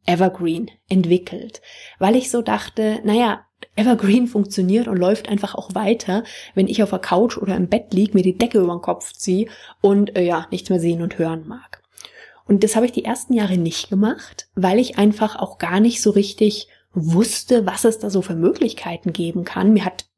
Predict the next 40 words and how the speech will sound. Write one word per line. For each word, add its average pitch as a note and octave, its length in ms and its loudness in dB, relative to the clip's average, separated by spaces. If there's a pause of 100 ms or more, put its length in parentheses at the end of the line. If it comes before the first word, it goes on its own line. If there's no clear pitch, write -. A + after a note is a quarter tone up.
da E3+ 180 -4
tatsächlich F#3 500 -2
einfach F3+ 240 0
das - 140 -6
Know-how F3 320 0
gefehlt. F#3 540 0 (680)
Das G3 160 -2
heißt, G3+ 220 2
früher G#3+ 460 2
habe G3 180 0
ich G3 100 -2
ganz F#3 220 -2
normal F#3 280 2
meine F3+ 180 -2
Programme - 400 -6
gelauncht. C4+ 600 2 (260)
Ich - 160 -4
hatte F#3+ 600 2 (600)
bei - 420 0
den A3 160 0
Online-Programmen G3 760 -2
schon, F#3 260 -4
aber - 160 -8
auch - 140 -12
vorher G3+ 520 2 (100)
unglaublich G#3+ 760 0
viele G#3+ 260 2
Eins-zu-eins F#3+ 680 0
Termine. E3+ 600 0 (480)
Also G3+ 340 4
das, F#3+ 360 -2
was G#3+ 140 0
sich G3 120 -2
manche G3+ 300 0
so F3 160 -2
wünschen, A#3+ 360 2
dieses F3+ 300 -2
ausgebucht G3 640 -2
zu F3 120 2
sein, F3 400 0